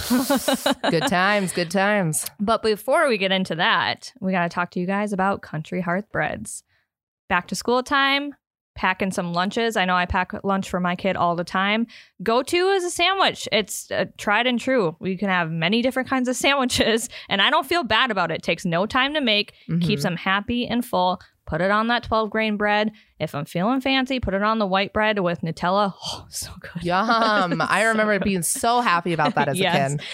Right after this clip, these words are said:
Speaker 1: Yes. Uh, so we pack sandwiches quite often for our son, and he loves it.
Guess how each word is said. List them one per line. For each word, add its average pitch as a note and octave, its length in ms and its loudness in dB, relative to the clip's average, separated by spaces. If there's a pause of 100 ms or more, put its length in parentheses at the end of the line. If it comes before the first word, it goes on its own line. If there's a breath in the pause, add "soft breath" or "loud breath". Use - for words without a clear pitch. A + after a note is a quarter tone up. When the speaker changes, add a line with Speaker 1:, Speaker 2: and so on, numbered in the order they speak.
(120)
Speaker 1:
Yes. F#3+ 500 0 (320 loud breath)
Uh, F#3 340 2
so G3+ 220 0
we G3 120 2
pack F#3 240 0
sandwiches F3 480 -4
quite E3 220 -2
often D#3+ 380 -4
for E3+ 180 -4
our D#3+ 180 -2
son, D#3+ 400 -4
and D#3 380 -4
he F#3 260 -4
loves D4 380 -2
it. D4 440 -4